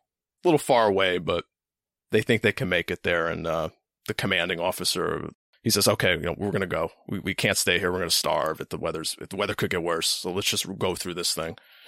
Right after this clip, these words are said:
So yeah, they eventually get to this, um, to the structure, and they think it's the rebel base. So they're, you know, they're getting ready, you know, to go down there and to do what they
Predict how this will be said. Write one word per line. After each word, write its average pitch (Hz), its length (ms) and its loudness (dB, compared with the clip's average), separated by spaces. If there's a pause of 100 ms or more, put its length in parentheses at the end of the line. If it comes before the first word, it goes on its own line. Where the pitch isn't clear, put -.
(540)
So - 140 4
yeah, 110 100 4
they 117 140 4
eventually 123 420 6
get 110 180 6
to 110 120 2
this, 98 260 4
um, 92 340 2 (540)
to - 100 -2
the 110 80 2
structure, 113 400 4
and 110 120 6
they 127 80 6
think 139 200 2
it's 143 140 2
the 127 100 4
rebel 110 280 4
base. 107 300 4
So - 200 4
they're, 107 140 4
you 85 80 0
know, 104 320 2 (420)
they're 110 140 4
getting 110 280 2
ready, 101 340 4
you 107 100 0
know, 104 120 -2
to - 120 -8
go 98 100 2
down 92 240 0
there 92 80 -2
and 90 100 -6
to - 140 -8
do 92 180 -4
what 92 140 -4
they 90 160 0